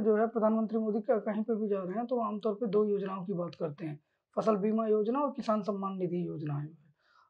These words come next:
अ, इनकी बात करते हैं, उसमें कहते हैं कि हमने जो है किसानों को, अ,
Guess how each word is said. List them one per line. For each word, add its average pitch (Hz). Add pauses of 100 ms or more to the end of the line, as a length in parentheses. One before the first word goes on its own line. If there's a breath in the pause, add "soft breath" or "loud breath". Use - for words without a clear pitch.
(120)
अ, 202
इनकी 220
बात 220
करते 233
हैं, 220
उसमें 196
कहते 190
हैं 233
कि 220
हमने 202
जो 196
है 208
किसानों 202
को, 233 (460 soft breath)
अ, 185